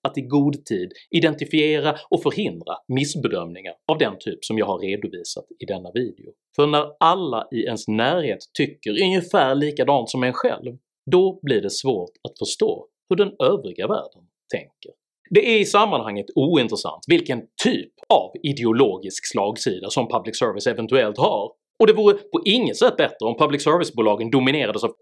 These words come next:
konservativa ideal istället för socialistiska ideal. Det centrala problemet är nämligen att det dominanta mediala inflytande som public service utövar gör organisationen till en frestande måltavla för politisering,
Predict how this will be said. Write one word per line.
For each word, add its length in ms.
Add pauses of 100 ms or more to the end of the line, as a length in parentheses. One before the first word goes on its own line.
konservativa 680
ideal 360
istället 380
för 60
socialistiska 840
ideal. 460 (280)
Det 100
centrala 680
problemet 580
är 220
nämligen 500
att 120 (220)
det 260 (140)
dominanta 840
mediala 580
inflytande 760
som 220
public 320
service 360
utövar 640 (240)
gör 220
organisationen 840
till 140
en 100 (100)
frestande 560
måltavla 840
för 180 (120)
politisering, 800